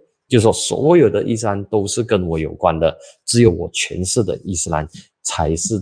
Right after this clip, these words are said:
正统的伊斯兰。那么其他人诠释的呢，都不是正统的伊斯兰。他想要完完全全的把这个伊斯兰的话语权掌握在自己的手中，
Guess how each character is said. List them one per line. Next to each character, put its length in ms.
正 240
统 240
的 100
伊 140
斯 140
兰。 160
那 80
么 100
其 380
他 240
人 180
诠 260
释 200
的 120
呢， 280
都 300
不 80
是 180
正 240
统 160
的 120
伊 60
斯 140
兰。 160
他 80
想 500
要 140
完 300
完 180
全 260
全 220
的 180
把 280
这 200
个 340
伊 100
斯 140
兰 160
的 80
话 180
语 60
权 320
掌 140
握 140
在 160
自 180
己 160
的 140
手 220
中， 200